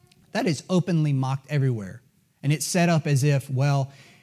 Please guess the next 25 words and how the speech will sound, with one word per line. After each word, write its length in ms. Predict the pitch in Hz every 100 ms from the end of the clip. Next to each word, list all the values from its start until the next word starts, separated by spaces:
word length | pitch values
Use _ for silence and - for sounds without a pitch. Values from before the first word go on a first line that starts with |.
| _ _ -
if 140 | 135
a 40 |
woman, 500 | 139 180 208 208 202 -
if 140 | 156 151
a 60 |
woman 300 | 139 190 190
can't 280 | 165 180 -
climb 360 | - 175 180 160
the 80 |
corporate 460 | 143 170 170 170 156
ladder, 400 | 143 156 156 147
then 140 | 127
she's 340 | 120 139 120 104
useless. 600 | 120 - 87 - - - _ _ _ _ -
That 260 | 147 185 -
is 280 | 147 151 117
bunk. 580 | 95 - 101 82 - - _ _ _ _ _ _ _ -
That 180 | - -
is 180 | 135 113
bunk. 500 | 110 120 160 - - _ _ _ _ _ _ _ _ _ _ _ - _ _ _ _ _ _ _ _ _ _ _ _ _ _ -
That 160 | 147 170
is 120 | 139
just 220 | 131 - 156
utterly 300 | 165 151 131
false. 580 | - 117 - - -